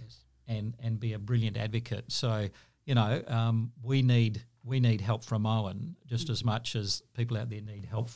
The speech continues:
Speaker 2: and assistance from the government, 'cause it's, he's a, a, an amazing conduit. And I think
Speaker 3: Yeah.
Speaker 2: Rockingham is very fortunate to have some guy like Owen who, who's respected by both sides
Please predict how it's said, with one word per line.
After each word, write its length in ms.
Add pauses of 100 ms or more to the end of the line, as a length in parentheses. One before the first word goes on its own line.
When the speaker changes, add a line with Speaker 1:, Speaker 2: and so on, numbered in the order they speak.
Speaker 2:
and 120
assistance 420
from 100
the 60
government, 460
'cause 180
it's, 200 (280)
he's 180
a, 40
a, 20
an 540 (120)
amazing 440
conduit. 540
And 100
I 60
think 160 (320)
Speaker 3:
Yeah. 120
Speaker 2:
Rockingham 480
is 100
very 200
fortunate 540
to 40
have 180
some 380 (520)
guy 260
like 320
Owen 560
who, 300 (100)
who's 320
respected 640
by 180
both 300
sides 760